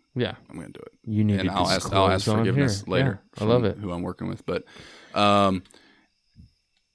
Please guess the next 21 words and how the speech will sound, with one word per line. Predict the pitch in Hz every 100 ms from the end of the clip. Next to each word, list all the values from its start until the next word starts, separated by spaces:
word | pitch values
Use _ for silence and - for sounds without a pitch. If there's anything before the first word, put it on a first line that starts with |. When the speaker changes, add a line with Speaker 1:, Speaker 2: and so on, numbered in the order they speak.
| _ _ _ _ _ _ _ _
Speaker 2:
I | 110 113
think | - 127 120 -
there | - 101 101 101
is | 98 101 95 98
a, | 95 90 - _ _ _ _ _ _ - - _ _ _ _ _ _ _ _ -
I | 107
think | 131 139
there's | 120
something | - 127 127 143 131
that | 107
we | 101 107
can | 117 98
do | 95 95 95 90 90 _ _ _ _ _ _ -
in | 98
the | 101
military, | 101 98 90 64 64 - _
s-, | - _
especially | - - 92 - 92
the | 82
infantry, | 92 - - - _ _ _ _ _ _ _ _ _ -
that | 95 78 67 60 -